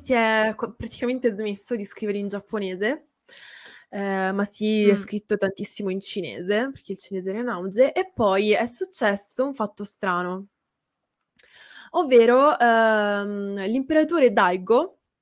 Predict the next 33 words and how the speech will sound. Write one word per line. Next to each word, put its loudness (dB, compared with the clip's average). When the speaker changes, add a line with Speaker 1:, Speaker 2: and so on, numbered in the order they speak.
Speaker 1:
siamo -4
ormai 0
dentro -2
il 0
periodo -4
Heian, -2
ehm, -10
la -8
Speaker 2:
Diciamo -2
Speaker 1:
città 2
di 0
Speaker 2:
anno 2
Speaker 1:
Heian 4
Speaker 2:
mille 2
Speaker 1:
Kyo- 2
Speaker 2:
in -6
poi, -2
giusto -10
per -6
far -6
Speaker 1:
Sì, 0
Speaker 2:
capire. 2
Speaker 1:
allora 6
in 0
realtà 0
adesso 0
Speaker 2:
Da -10
Speaker 1:
siamo -2
Speaker 2:
prima. 0
Speaker 1:
all'inizio -4
degli 0
anni -2
novecento. -4